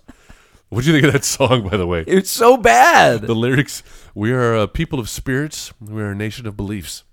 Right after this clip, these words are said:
Speaker 1: And it's like, you can tell that he has recorded the, the instruments, uh, before or after, uh, she recorded the
Speaker 2: So
Speaker 1: vocals.
Speaker 2: she sang the song first,
Speaker 1: She's singing, and he's trying
Speaker 2: and then
Speaker 1: to
Speaker 2: he made up the accompaniment.
Speaker 1: to match up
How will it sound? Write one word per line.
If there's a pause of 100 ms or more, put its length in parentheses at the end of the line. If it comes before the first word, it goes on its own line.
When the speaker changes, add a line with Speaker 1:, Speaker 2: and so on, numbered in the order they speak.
(360)
Speaker 1:
And
it's
like, (180)
you
can
tell
that (200)
he
has
recorded
the,
the
instruments, (580)
uh,
before (340)
or
after,
uh,
she
recorded
the
Speaker 2:
So
Speaker 1:
vocals.
Speaker 2:
she
sang
the
song
first,
Speaker 1:
She's
singing,
and
he's
trying
Speaker 2:
and
then
Speaker 1:
to
Speaker 2:
he
made
up
the
accompaniment.
Speaker 1:
to
match
up